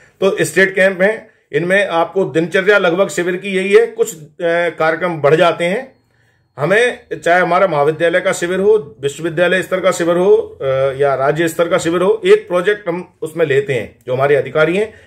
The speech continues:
एक प्रोजेक्ट लेते हैं कि हमें इस तालाब का गहरीकरण करना है या वृक्षारोपण का कार्यक्रम चलाना है या जो भी उनने प्रोजेक्ट लिया है,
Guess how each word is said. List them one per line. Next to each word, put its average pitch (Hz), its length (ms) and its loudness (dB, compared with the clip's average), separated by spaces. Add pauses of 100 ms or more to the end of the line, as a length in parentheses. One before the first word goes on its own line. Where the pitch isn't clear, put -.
एक 151 160 0
प्रोजेक्ट 160 340 2
लेते 165 180 -2
हैं 185 100 -2
कि 170 60 0
हमें 156 160 2
इस 160 160 -2
तालाब 156 340 0
का 156 100 -2
गहरीकरण 147 500 -4
करना 156 260 -2
है 165 220 -6 (260)
या 147 100 2
वृक्षारोपण 147 600 0
का 160 100 2
कार्यक्रम 156 320 -2
चलाना 156 340 0
है 170 160 -2
या 190 60 -2
जो 208 200 4
भी 196 360 -6
उनने 156 240 -2
प्रोजेक्ट 156 360 0
लिया 156 180 2
है, 214 180 0